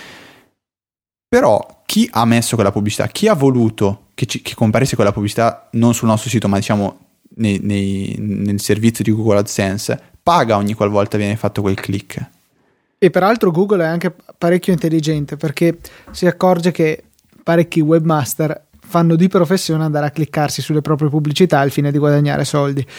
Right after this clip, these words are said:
Speaker 2: È molto intelligente Google, se ne accorge. Eh, controlla svariati fattori. Per esempio, se voi accedete al sito e istantaneamente la prima cosa che fate, dopo meno di tre secondi in cui siete dal sito, cliccate sulla pubblicità, questo non è credibile.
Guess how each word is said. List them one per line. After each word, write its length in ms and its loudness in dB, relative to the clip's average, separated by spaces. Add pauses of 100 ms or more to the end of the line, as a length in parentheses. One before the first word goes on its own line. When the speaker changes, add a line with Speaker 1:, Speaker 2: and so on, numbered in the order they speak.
(360)
Speaker 2:
È 80 -2
molto 240 4
intelligente 540 0
Google, 280 0
se 140 -2
ne 60 2
accorge. 600 -2 (100)
Eh, 400 -4 (640)
controlla 680 2
svariati 500 -2
fattori. 440 0
Per 120 -2
esempio, 300 0
se 120 -2
voi 200 2
accedete 420 0
al 80 4
sito 380 -2
e 40 -2
istantaneamente 800 0
la 100 -4
prima 240 2
cosa 200 2
che 140 0
fate, 340 -2
dopo 400 -2
meno 240 2
di 280 2
tre 180 -2
secondi 380 0
in 40 -4
cui 100 -4
siete 220 -4
dal 160 4
sito, 360 0 (460)
cliccate 460 2
sulla 240 0
pubblicità, 680 0
questo 240 -2
non 120 0
è 60 -2
credibile. 540 -4